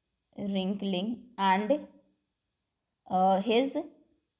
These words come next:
hair started falling, start falling, सिंपल इसमें लिख रहे हैं हम, falling and, uh, uh, he start shriveling, start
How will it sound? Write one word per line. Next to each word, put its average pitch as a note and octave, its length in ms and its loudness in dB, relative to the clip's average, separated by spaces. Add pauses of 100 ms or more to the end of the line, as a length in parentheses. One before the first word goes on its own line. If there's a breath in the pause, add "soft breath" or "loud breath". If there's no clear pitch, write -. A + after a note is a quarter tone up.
(640)
hair G#3+ 340 2 (1200)
started F#3+ 600 2
falling, G3 600 0 (840)
start G3+ 320 2
falling, F#3 340 0 (1080)
सिंपल G3+ 360 -8
इसमें G3 220 -8
लिख F#3+ 140 -8
रहे G3+ 100 -6
हैं F#3+ 60 -6
हम, A#3 60 -8
falling G3+ 380 0
and, G#3 360 0 (800 soft breath)
uh, G3 380 4 (1300)
uh, G3 260 -2
he C4 160 0
start B3 260 6 (100)
shriveling, A3 440 -2 (2500)
start G3+ 360 -4